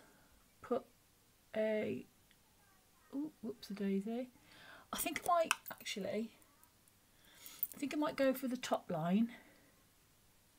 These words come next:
And it's very, very easy, very easy to put on. 'Cause you know some eyeliners are like sort of nightmares and they're like drag your skin.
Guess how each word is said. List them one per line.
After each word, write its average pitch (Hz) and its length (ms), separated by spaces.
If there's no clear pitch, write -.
And 196 120
it's - 140
very, 220 540
very 202 360
easy, 196 680
very 196 800
easy 190 280
to - 100
put 185 180
on. 185 280
'Cause 202 180
you 226 60
know 226 140
some 208 240
eyeliners 180 560
are 190 80
like 185 280
sort 185 280
of 180 280
nightmares 175 760
and 180 100
they're 170 80
like 160 200
drag 185 460
your 180 80
skin. 175 420